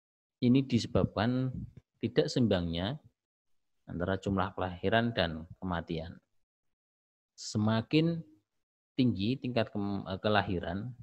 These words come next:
dan tingkat kematian sang-, yang sangat rendah, ini memicu terjadinya, eh,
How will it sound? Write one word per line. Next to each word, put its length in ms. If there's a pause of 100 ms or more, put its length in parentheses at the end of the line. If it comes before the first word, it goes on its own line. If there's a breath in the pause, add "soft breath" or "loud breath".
(240)
dan 480 (880)
tingkat 420
kematian 480
sang-, 640
yang 140
sangat 260
rendah, 400 (240)
ini 400
memicu 1120
terjadinya, 920 (880)
eh, 400